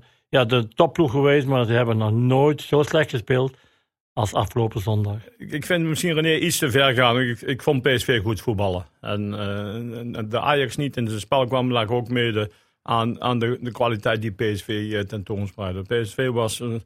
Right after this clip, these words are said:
Speaker 2: was fel op de bal. Eh, ze speelden naar voren allemaal. Zat goed in elkaar. En, en het liep zoals het een keer moet lopen. En, eh, met een Xavi Simons als, eh, een van de grote uitblinkers weer, de, die de kar echt trok.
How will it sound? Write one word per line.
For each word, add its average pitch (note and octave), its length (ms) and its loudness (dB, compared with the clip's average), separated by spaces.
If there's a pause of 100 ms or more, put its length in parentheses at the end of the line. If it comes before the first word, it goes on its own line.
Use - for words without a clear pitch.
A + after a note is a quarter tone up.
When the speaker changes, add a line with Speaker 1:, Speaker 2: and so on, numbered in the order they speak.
(260)
Speaker 2:
was A#2+ 180 -2
fel D3+ 200 4
op B2+ 120 0
de C3 80 0
bal. B2 460 4
Eh, A#2+ 160 -2
ze A2+ 60 -4
speelden A#2+ 380 -2
naar A#2 120 0
voren B2+ 360 0
allemaal. A2+ 420 0 (160)
Zat C#3 240 -2
goed F#3+ 180 2
in D3 100 0
elkaar. B2 400 2 (100)
En, C#3+ 220 -6
en E3+ 140 0
het A#2+ 140 -2
liep F3 160 -2
zoals C3 240 0
het B2+ 100 -2
een A2+ 80 -6
keer A#2 200 0
moet A2+ 200 -2
lopen. A#2 360 0
En, G#2+ 200 -2
eh, G#2+ 80 -4
met A2 240 -6
een A2 180 -8 (340)
Xavi A#2 360 0
Simons A2+ 400 0
als, A2 220 -2
eh, A#2 80 0 (180)
een A#2+ 200 -4
van A2+ 120 -2
de A2+ 60 -2
grote A2+ 320 0
uitblinkers A2+ 540 -2
weer, G#2+ 320 -4
de, A2+ 200 -6
die B2 140 -6
de A#2 100 -4
kar A#2 240 0
echt C3+ 240 -2
trok. G2+ 220 -4